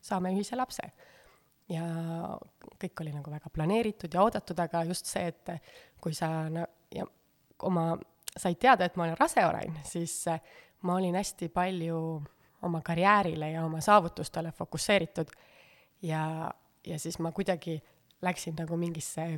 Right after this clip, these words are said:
kookonisse ära. Et alguses ma nagu olin hästi rõõmus, jagasin oma lähimatele sõbrannadele ja asjadele ja siis ma kuidagi nagu püüdsin selle rasedusega nagu ise hakkama saada või kuidagi, et ma ju saan elus kõigi asjadega ise hakkama,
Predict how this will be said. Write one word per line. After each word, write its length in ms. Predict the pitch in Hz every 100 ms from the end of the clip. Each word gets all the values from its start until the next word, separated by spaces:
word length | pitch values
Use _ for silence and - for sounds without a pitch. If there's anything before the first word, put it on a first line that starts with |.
| -
kookonisse 680 | 226 202 - 160 156 - 160
ära. 160 | 175 147 139 _ -
Et 320 | 160 156 -
alguses 480 | - 226 180 175 -
ma 140 | 170
nagu 240 | 175 170 170 175
olin 240 | 180 175
hästi 240 | 175 175
rõõmus, 400 | 302 294 262 254
jagasin 380 | 208 202 190 170
oma 160 | 165 165 165
lähimatele 500 | 226 226 165 - 160
sõbrannadele 640 | 196 294 277 254 180 175 170
ja 80 | 202
asjadele 300 | - 170 - - -
ja 100 | - 180
siis 100 | 208
ma 80 | 185
kuidagi 320 | 208 190 -
nagu 300 | 165 165 165 147 - _ _ _ _ _ _
püüdsin 400 | - 214 - 175
selle 220 | 170 165
rasedusega 480 | 196 208 165 165 151
nagu 160 | 160
ise 220 | 170 208 160
hakkama 400 | 220 - 160 160
saada 300 | 151 147 151
või 60 | 156
kuidagi, 240 | 170 165
et 60 | 160
ma 80 | 180
ju 160 | 180 175
saan 240 | - 196 185
elus 240 | 196 175 -
kõigi 300 | 208 185 196
asjadega 400 | 190 165 160 160
ise 160 | 196 160
hakkama, 460 | 240 - 196 175